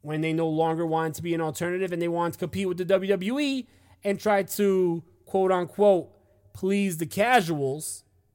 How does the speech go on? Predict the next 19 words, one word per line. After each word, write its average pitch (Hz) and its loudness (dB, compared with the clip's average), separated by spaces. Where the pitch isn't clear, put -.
that's 170 -2
when 185 2
you 180 0
saw 180 2
Hogan 175 2
come 131 -6
in. 101 -6
That's 160 -2
when 185 0
you 180 0
saw 190 2
the 180 0
ring 196 4
turn 190 -2
back 180 2
to 185 0
a 170 -2
four-sided 170 0
ring. 127 -6